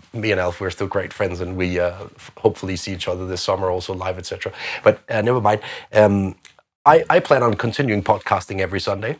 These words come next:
Um, and to make it extremely simple, I will launch the podcast Macro Sunday. It's macro every Sunday,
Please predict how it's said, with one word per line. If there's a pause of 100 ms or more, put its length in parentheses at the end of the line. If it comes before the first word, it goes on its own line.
(160)
Um,
and
to
make
it
extremely
simple, (580)
I
will
launch (100)
the
podcast (140)
Macro
Sunday. (840)
It's
macro (100)
every
Sunday,